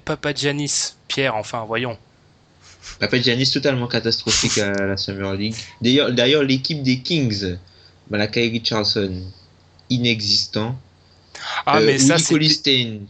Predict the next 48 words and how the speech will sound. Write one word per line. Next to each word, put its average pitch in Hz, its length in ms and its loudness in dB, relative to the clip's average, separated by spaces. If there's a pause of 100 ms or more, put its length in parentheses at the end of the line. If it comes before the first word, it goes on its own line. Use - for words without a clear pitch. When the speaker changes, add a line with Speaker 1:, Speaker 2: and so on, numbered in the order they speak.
Speaker 2:
très, - 480 -6
très 151 320 -2
décevant. 120 580 -2
Enfin, 117 320 -4
il 120 100 -2
a 110 120 2
rien 143 200 -2
montré 156 240 -6
Speaker 1:
Mais 143 140 2
Speaker 2:
de 131 120 0
plus, - 20 -2
Speaker 1:
Cauley-Stein, 156 520 0
Speaker 2:
enfin, 123 80 0
Speaker 1:
je 117 100 0
Speaker 2:
par 123 40 -2
Speaker 1:
comprends 120 200 -2
Speaker 2:
rapport 139 120 0
Speaker 1:
pas, 120 80 0
Speaker 2:
aux 113 40 2
Speaker 1:
ils 120 120 0
ont 123 40 2
Speaker 2:
autres 120 100 -2
Speaker 1:
voulu, 127 160 -2
Speaker 2:
équipes, 123 120 -8
non. 117 60 -4
Speaker 1:
ils 127 160 -4
ont 127 60 -2
voulu 131 260 -6
en 139 80 -2
faire 139 220 0
un 113 100 -2
attaquant 131 440 -4
sur 123 160 -4
cette - 180 -6
Summer 113 260 -4
League. 113 180 -6
Ils 123 120 -8
lui 131 80 -2
ont 131 100 0
donné 135 200 0
la 135 100 2
balle 135 180 -2
en 127 80 -6
attaque, 127 260 -4
c'est - 140 -4
pas 139 100 0
son 139 140 -4
profil. 135 440 -6